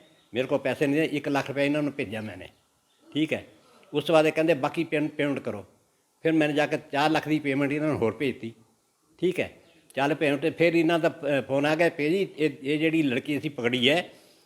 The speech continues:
ਇਹ, ਇਹ, ਇਹ ਉਹ ਤੁਹਾਡੇ ਨਾਲ ਵੀਡੀਓ ਵਾਲੀ ਨਹੀਂ ਹੈ, ਇਹ ਉਹ ਜਿਹੜੀ ਵੀਡੀਓ ਜਿਹਨੇ ਬਣਾਇਆ, ਉਹ ਹੋਰ ਲੜਕੀ, ਉਹ ਜੈਪੁਰ ਦੀ ਹੈ, ਅਸੀਂ ਉੱਥੇ ਜਾ ਕੇ ਉਹਨੂੰ ਪਕੜਨ ਜਾ ਰਹੇ ਹਾਂ।" ਉੱਥੇ ਜਾ ਕੇ ਦੋ ਘੰਟੇ ਵਿੱਚ ਇਹਨਾਂ ਦਾ ਫੋਨ ਆ ਗਿਆ ਕਿ "ਜੀ, ਇਹ, ਇਹ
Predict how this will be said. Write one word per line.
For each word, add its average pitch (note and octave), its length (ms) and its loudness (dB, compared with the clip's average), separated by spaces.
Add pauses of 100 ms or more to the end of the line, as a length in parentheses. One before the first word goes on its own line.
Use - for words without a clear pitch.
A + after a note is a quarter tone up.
(120)
ਇਹ, E3 240 0
ਇਹ, D3+ 240 -2
ਇਹ F3 140 2
ਉਹ E3+ 140 2 (340)
ਤੁਹਾਡੇ C#3 280 -2
ਨਾਲ D3+ 100 2
ਵੀਡੀਓ C#3+ 280 4
ਵਾਲੀ D3 180 4
ਨਹੀਂ C3+ 200 2
ਹੈ, E3+ 60 4
ਇਹ D3 360 0
ਉਹ C#3+ 140 -4
ਜਿਹੜੀ D#3 240 0
ਵੀਡੀਓ C3+ 360 0
ਜਿਹਨੇ D#3+ 260 0
ਬਣਾਇਆ, D3 280 2
ਉਹ D#3 180 2
ਹੋਰ D3+ 220 2
ਲੜਕੀ, D3 240 0
ਉਹ D#3 60 2
ਜੈਪੁਰ C3 380 0
ਦੀ A2 180 -4
ਹੈ, G2 80 -8 (460)
ਅਸੀਂ D#3 160 -4
ਉੱਥੇ D#3 180 -2
ਜਾ D3+ 120 4
ਕੇ D#3 80 0
ਉਹਨੂੰ E3 140 2
ਪਕੜਨ C#3 320 2
ਜਾ G#2 140 2
ਰਹੇ G2 140 -6
ਹਾਂ।" G2 80 -12 (680)
ਉੱਥੇ D#3+ 220 0
ਜਾ D#3 160 4
ਕੇ D#3 80 0
ਦੋ D3+ 260 4
ਘੰਟੇ D3 180 2
ਵਿੱਚ D#3+ 100 2
ਇਹਨਾਂ E3 200 2
ਦਾ - 60 -14
ਫੋਨ C3+ 220 0
ਆ B2+ 80 2
ਗਿਆ E3+ 220 0 (600)
ਕਿ C3 100 0
"ਜੀ, F3 220 4
ਇਹ, C3 520 4
ਇਹ D3+ 260 2